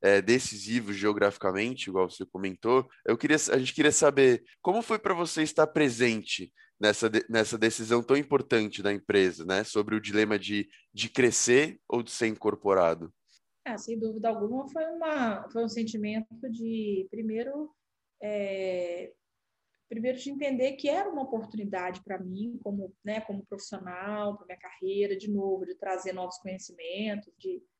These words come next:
Speaker 2: de participar de um momento que era tão decisivo na empresa, mas também de muita responsabilidade. Porque a gente sabia que naquele momento ali, onde a decisão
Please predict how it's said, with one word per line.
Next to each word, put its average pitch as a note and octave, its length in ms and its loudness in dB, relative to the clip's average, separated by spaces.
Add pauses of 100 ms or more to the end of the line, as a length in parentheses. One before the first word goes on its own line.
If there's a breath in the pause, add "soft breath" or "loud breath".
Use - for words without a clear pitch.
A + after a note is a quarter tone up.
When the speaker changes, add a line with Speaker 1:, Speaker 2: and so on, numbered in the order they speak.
Speaker 2:
de - 60 -20
participar G3+ 580 -4
de B3 80 -4
um - 20 -2
momento G#3 320 0
que G#3 80 -6
era G3 140 -4
tão G3+ 120 -10
decisivo F#3 540 -8
na F3+ 80 -10
empresa, F3+ 420 -4
mas B3 160 -6
também A3+ 220 -4
de A#3 80 -2
muita B3 180 -2
responsabilidade. C#4 1000 -4 (500)
Porque - 100 -8
a G3 40 -6
gente G#3 160 -2
sabia G#3+ 520 -2
que C#4 100 -8
naquele C4 300 -4
momento A#3+ 440 -4
ali, A3 200 -4
onde G3+ 220 -2
a - 20 0
decisão G#3 680 -6